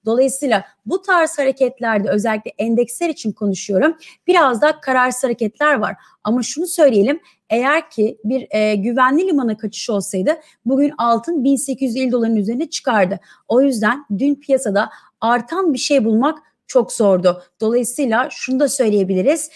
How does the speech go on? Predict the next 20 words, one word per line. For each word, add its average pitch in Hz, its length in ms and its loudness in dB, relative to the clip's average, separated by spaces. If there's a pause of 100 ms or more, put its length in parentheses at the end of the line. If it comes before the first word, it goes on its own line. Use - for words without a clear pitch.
(180)
E, 208 340 0
dün 254 320 0
açıkçası 233 720 -4 (280)
birçok 277 480 0
yatırımcı 202 680 0 (200)
hem 320 300 2
geleneksel 262 600 2
finansta 220 680 -4 (180)
hem 220 220 0
de 226 120 -2
kripto 302 320 -4
para 254 240 0
piyasalarında, 202 720 0 (300)
e, 196 180 -2
bir 233 80 -2
miktar, 208 540 -4
e, 190 280 4
satıcılı 220 440 -4
seyirle 202 540 0 (220)
üzüldü 220 640 2